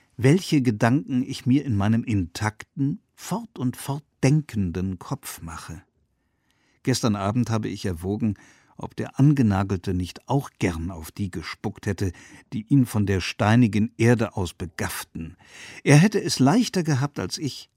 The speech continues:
weil in seiner Position die Schwerkraft nicht gegen ihn gearbeitet hätte.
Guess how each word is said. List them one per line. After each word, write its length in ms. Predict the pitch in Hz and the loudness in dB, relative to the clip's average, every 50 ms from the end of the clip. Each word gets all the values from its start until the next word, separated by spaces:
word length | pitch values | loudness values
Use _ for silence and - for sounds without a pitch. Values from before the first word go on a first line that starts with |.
| _ _ _ _ _ _ _ - | _ _ _ _ _ _ _ -4
weil 160 | 113 110 107 | -4 -2 -2
in 200 | 113 101 92 87 | -2 -4 -4 -4
seiner 420 | 78 76 95 113 156 196 160 123 | -4 0 2 4 4 4 4 2
Position 840 | 104 - - 113 104 95 92 85 - - - 117 113 117 123 123 117 - - - - - - - - | 0 0 0 0 0 0 -2 -6 -6 -2 0 2 4 4 4 4 2 0 -4 -12 -20 -20 -20 -6 -2
die 160 | 117 113 113 | 0 0 0
Schwerkraft 840 | 113 - - - 170 185 185 - - - 107 104 92 - - - 110 | 0 -2 0 0 2 2 2 0 -2 -4 -4 -4 -4 -4 -4 0 4
nicht 380 | 117 120 107 - - - - | 4 4 4 2 -4 -12 -6
gegen 360 | - 110 95 - - 92 98 - - | -4 -4 -4 -2 -4 -6 -6 -4 -4
ihn 180 | 104 95 92 | -4 -2 -2
gearbeitet 680 | 85 101 95 - 101 101 90 92 87 82 - 87 - - | -4 -4 -6 -4 -4 -4 -4 -4 -6 -8 -8 -10 -12 -12
hätte. 340 | - 85 - - - 50 - | -12 -12 -12 -14 -16 -18 -18